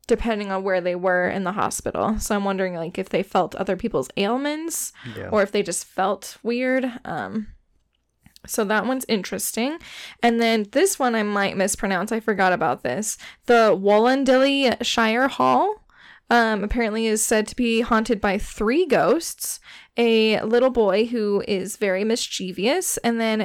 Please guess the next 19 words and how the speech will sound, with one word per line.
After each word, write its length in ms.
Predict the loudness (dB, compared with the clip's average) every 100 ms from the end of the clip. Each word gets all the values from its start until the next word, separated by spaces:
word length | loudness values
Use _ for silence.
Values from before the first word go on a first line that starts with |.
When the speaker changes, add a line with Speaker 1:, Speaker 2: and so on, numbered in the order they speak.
| -2
Speaker 1:
a 440 | -2 0 0 -2
man 800 | -2 -2 0 0 0 0 0 -2 -2
who 140 | 0
has 180 | 0 -2
a 60 |
beard 380 | -2 0 2 2
and 160 | 0 -2
he 140 | -4
wears 300 | -4 -4 -2
very 300 | -2 0 -2
fancy 420 | -4 -6 -4 -4 -4
clothes, 420 | 0 4 4 2
like 100 | -2
a 80 | -4
top 340 | -2 0 0
hat 260 | 0 0 0
and 80 | -4
a 60 | -6
suit. 520 | -4 -2 -2 -4